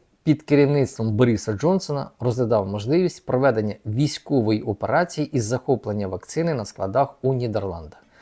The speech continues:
Це було у дві тисячі двадцять першому році, до початку ще широкомасштабного вторгнення. Ну, тому що ми тут поєднуємо, е, і проводимо паралелі військових дій Росії проти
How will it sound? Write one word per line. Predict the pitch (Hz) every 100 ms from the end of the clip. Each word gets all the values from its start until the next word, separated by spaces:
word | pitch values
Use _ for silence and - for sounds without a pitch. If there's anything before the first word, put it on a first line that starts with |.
| - -
Це | 175
було | 175 131 139 139 -
у | 127
дві | 110
тисячі | 113 107 -
двадцять | 107 98 -
першому | 107 - 113
році, | 170 180 175 - - - _ _
до | 113 107 165 180
початку | - 113 139 143 -
ще | 110 - 131
широкомасштабного | - 110 104 104 - 113 110 107
вторгнення. | 113 107 95 85 - -
Ну, | 139 139
тому | - 113
що | - 98
ми | 117 139
тут | 104 -
поєднуємо, | 101 107 95 92 90 87 87 _ _ 110
е, | 98 92 101
і |
проводимо | - 113 110 101 101
паралелі | 107 120 175 147 110
військових | 107 - 104 95
дій | 95
Росії | 92 - 190 180
проти | 160 139 131 143 131